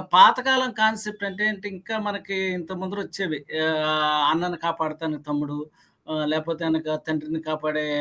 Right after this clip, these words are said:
కొడుకు, లేకపోతే కనుక ఇవే అంటే ఆ అన్న తమ్ముళ్ళు, అక్క తమ్ముళ్ళు ఇవే జరుగుతూ ఉండేవండి. ఈ మధ్యన కొద్ది గ్యాప్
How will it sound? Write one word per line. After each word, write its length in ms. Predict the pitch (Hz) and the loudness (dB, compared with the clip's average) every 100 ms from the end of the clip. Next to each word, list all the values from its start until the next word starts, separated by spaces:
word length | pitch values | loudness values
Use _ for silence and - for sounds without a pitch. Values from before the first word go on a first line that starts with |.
| 143 | -2
కొడుకు, 420 | 143 156 147 147 147 156 _ _ - | -2 -4 -4 -8 -10 -12 _ _ -8
లేకపోతే 440 | 160 156 147 156 156 | 0 0 0 0 0
కనుక 260 | 151 147 156 160 | -2 -2 -2 -2
ఇవే 280 | 208 233 277 208 - - | -2 4 6 6 2 -6
అంటే 240 | 170 165 196 185 | -2 2 4 6
ఆ 120 | 175 170 165 | 8 10 8
అన్న 260 | 165 190 190 | 6 4 0
తమ్ముళ్ళు, 420 | 180 180 180 185 185 | 0 -4 -2 -2 0
అక్క 300 | 190 - 196 | -2 0 -2
తమ్ముళ్ళు 400 | 185 175 180 185 | -2 -4 -4 -2
ఇవే 260 | 185 214 233 | 0 4 4
జరుగుతూ 360 | 202 196 196 208 | 4 -2 -6 -6
ఉండేవండి. 520 | 175 151 127 107 - - - - - | -2 -2 -2 -6 -12 -20 -20 -14 -4
ఈ 80 | |
మధ్యన 340 | 247 247 220 269 | 2 2 2 -2
కొద్ది 240 | 262 226 | -2 -2
గ్యాప్ 320 | - 208 269 | 2 6 6